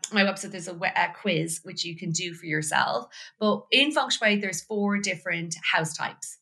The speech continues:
So for example, I, I don't know how this would relate even back into human design, but there's kinda like, um, four, I don't know, it's actually very similar, like manifesting, manifestor generator, projector, you know, they just have the four different types.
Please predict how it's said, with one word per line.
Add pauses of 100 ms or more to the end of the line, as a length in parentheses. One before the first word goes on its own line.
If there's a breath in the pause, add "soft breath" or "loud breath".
(260 loud breath)
So
for
example,
I,
I
don't
know
how
this
would
relate
even
back
into
human
design,
but
there's
kinda
like, (420 soft breath)
um, (280)
four, (180)
I
don't
know,
it's (100)
actually
very
similar,
like
manifesting,
manifestor
generator,
projector,
you
know,
they
just
have
the
four
different
types.